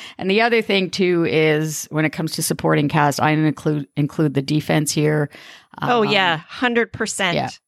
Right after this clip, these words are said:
Speaker 1: We, we just don't, that's another area for the off season. We just don't have any, anybody.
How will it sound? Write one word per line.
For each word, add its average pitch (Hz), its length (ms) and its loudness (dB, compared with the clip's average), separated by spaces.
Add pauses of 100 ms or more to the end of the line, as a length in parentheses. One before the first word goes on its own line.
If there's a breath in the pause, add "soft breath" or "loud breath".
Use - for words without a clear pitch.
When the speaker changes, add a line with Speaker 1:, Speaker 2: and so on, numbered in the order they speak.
Speaker 1:
We, 175 300 0
we 180 220 2
just 165 340 0
don't, 160 360 2
that's 165 200 -2
another 151 300 0
area 147 400 4
for 143 160 -2
the 139 120 2
off 147 200 2
season. 147 500 -2
We 156 180 2
just 147 300 0
don't 147 240 -2
have 147 300 0
any, 147 280 0
anybody. 147 760 -2